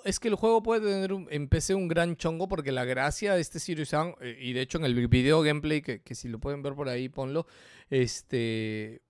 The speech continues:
bueno, hay mil enemigos en pantalla, o sea,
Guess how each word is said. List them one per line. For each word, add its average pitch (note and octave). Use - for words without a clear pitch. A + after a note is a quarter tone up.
bueno, F3+
hay F3
mil D3+
enemigos D#3+
en D3
pantalla, B2+
o A2+
sea, C3+